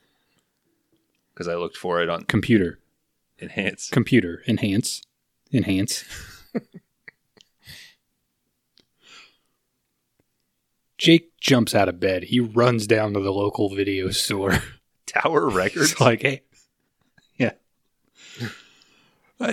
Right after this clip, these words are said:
Speaker 1: I think it's crazy, though, that you wouldn't do a lap around the store before you go up to the guy working and be like, "Do you have the porno I want?"
Speaker 2: Time is a factor, my man.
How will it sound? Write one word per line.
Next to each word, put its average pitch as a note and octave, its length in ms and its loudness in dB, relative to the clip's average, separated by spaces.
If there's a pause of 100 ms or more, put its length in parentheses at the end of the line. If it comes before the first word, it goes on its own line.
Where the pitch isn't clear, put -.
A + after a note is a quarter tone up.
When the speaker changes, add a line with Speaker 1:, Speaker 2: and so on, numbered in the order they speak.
(160)
Speaker 1:
I F3 60 2
think B3+ 160 8
it's - 140 2
crazy, C#3 580 4
though, A2 240 4
that A2 180 0
you C#3+ 80 2
wouldn't C#3 300 4
do C3+ 160 6
a - 20 6
lap G#2 420 0
around A#2 320 2
the G#2 80 0
store G#2 720 0
before C3+ 300 6
you A2+ 160 2
go A2 260 2
up A2 240 4
to C3 100 0
the G#2+ 120 -2
guy G#2+ 180 0
working G#2+ 460 0
and G#2+ 80 0
be A#2 100 2
like, A2+ 240 0
"Do - 120 0
you F3+ 240 6
have D3+ 200 2
the E3+ 100 6
porno D#3 440 4
I D3+ 140 6
want?" D3 300 6
Speaker 2:
Time A2+ 180 2
is G#2+ 100 -4
a A2 60 -2
factor, A#2 420 0
my G2 180 -4
man. G#2 280 -2